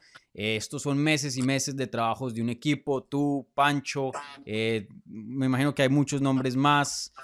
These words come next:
eh, involucrados en todo el proceso. Entonces, eh, te felicito, ¿no? Porque pudiste, eh, entrenar a alguien y ser parte de un campamento que llegó a, a crear un campeón, ¿no? Eh, eso no es nada fácil de hacer, entonces felicidades.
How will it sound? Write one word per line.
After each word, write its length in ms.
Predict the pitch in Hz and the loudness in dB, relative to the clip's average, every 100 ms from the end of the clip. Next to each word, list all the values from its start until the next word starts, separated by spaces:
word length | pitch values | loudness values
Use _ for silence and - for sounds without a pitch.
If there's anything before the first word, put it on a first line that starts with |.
| - - - | -20 -16 -4
eh, 360 | 113 113 113 | -2 0 0
involucrados 580 | 123 120 120 - 127 120 | -2 -2 -2 -2 -2 -2
en 120 | 139 | -2
todo 140 | 113 123 | -4 -4
el 100 | 123 | -4
proceso. 560 | 113 123 151 - 160 - _ - | -6 0 0 0 -4 -6 _ -10
Entonces, 480 | 117 131 123 143 - | -4 -4 -2 -4 0
eh, 160 | 135 | 0
te 120 | 131 135 | 0 -2
felicito, 480 | 143 127 202 214 | 0 0 0 2
¿no? 180 | 160 226 | 4 2
Porque 260 | 240 185 147 | 0 -4 -4
pudiste, 720 | - 135 127 - 180 170 143 | -2 -2 -2 2 4 4 2
eh, 160 | 147 156 | -2 2
entrenar 580 | 156 131 139 139 147 190 | 0 2 2 4 4 6
a 200 | 208 208 | 8 6
alguien 400 | 214 190 233 233 | 4 0 0 0
y 80 | |
ser 240 | 156 156 151 | 0 -2 -2
parte 400 | 196 202 202 208 | 2 2 2 2
de 100 | 170 | 2
un 120 | 170 | 2
campamento 840 | - 202 185 135 151 175 - 208 | 2 2 2 2 2 0 0 -2
que 160 | - 147 | 0 -4
llegó 460 | 127 110 143 180 | -2 -2 0 4
a, 280 | 196 202 180 | 4 4 0
a 80 | 170 | -6
crear 280 | 139 131 160 | -2 0 0
un 80 | 190 | 0
campeón, 560 | 202 180 123 160 190 | -2 0 2 2 2
¿no? 220 | 147 254 _ _ _ - - | 0 -2 _ _ _ -16 -2
Eh, 320 | 120 123 123 | 0 2 2
eso 180 | 135 160 | 0 0
no 100 | 170 | 0
es 60 | 160 | 2
nada 240 | 165 165 | 4 2
fácil 340 | - 165 160 151 | 2 -2 -2 -4
de 80 | |
hacer, 240 | 113 147 147 | -4 -2 -2
entonces 460 | 120 131 120 147 | -2 -4 -6 -6
felicidades. 840 | - 151 143 - 123 151 135 - | -4 -4 -4 -2 0 2 0 -4